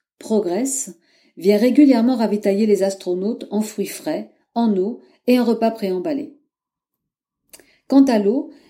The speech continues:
elle est également envoyée à bord de la Station spatiale internationale, mais en quantité très limitée, car elle pèse lourd et donc coûte très cher à transporter. L'eau supplémentaire provient des aliments humides, mais aussi de la condensation dans l'habitacle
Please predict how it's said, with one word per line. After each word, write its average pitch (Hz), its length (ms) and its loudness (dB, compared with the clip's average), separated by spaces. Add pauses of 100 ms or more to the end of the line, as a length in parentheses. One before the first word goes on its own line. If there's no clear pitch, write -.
elle 202 140 2
est 226 120 2
également 269 440 4
envoyée 208 320 2
à 208 60 0
bord 208 160 -2
de 190 80 -2
la 180 100 0
Station 196 360 -4
spatiale 202 380 -2
internationale, 185 800 -4 (360)
mais 185 160 4
en 196 80 2
quantité 214 500 0
très - 240 -2
limitée, 190 640 0 (360)
car 190 140 -2
elle 185 160 2
pèse 175 320 0
lourd 196 380 0 (180)
et 185 100 0
donc 190 220 0
coûte 196 180 -10
très 233 200 -2
cher 220 240 -2
à 196 40 -4
transporter. - 800 -12 (880)
L'eau 196 120 2
supplémentaire 208 720 0
provient 196 320 0
des 180 180 0
aliments 180 360 0
humides, 190 520 -2 (320)
mais 202 140 2
aussi 240 220 2
de 233 80 2
la 208 100 0
condensation 226 640 -4
dans 202 100 -6
l'habitacle 190 720 -8